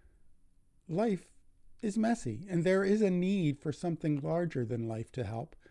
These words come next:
That is why Jesus is the answer.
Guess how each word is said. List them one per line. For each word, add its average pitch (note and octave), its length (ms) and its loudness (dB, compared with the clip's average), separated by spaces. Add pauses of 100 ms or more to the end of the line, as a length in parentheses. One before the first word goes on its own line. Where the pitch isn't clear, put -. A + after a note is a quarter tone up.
(680)
That G#3 180 2
is F#3+ 160 2
why F3 260 2
Jesus E3 480 -2
is D3+ 300 0
the D3+ 180 -4
answer. C#3+ 480 -6